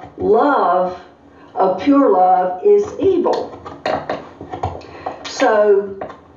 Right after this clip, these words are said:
understanding that, you can say, "Because of what God wrought in Jesus Christ,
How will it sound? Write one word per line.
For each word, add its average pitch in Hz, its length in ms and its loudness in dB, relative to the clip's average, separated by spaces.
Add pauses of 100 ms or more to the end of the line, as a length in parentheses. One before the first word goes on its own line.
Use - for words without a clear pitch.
(440)
understanding 233 960 2
that, 175 680 0
you 233 140 0
can 214 240 2
say, 180 720 0 (880)
"Because 254 480 2
of 190 200 -2
what 240 320 -2
God 214 260 0
wrought 202 240 2
in 202 180 2
Jesus 208 440 -2
Christ, - 560 0